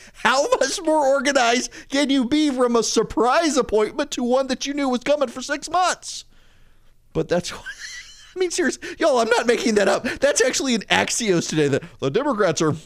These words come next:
much better prepared this time for the Kavanaugh nomination than they were the Gorsuch nomination.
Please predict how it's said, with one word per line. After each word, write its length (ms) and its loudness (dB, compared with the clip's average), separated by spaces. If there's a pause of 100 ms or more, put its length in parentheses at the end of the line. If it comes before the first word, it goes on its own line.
much 340 0
better 200 2
prepared 600 0
this 240 -2
time 360 0
for 140 -2
the 380 -2
Kavanaugh 440 2
nomination 640 2
than 100 -2
they 100 2
were 180 2
the 100 0
Gorsuch 540 0
nomination. 760 0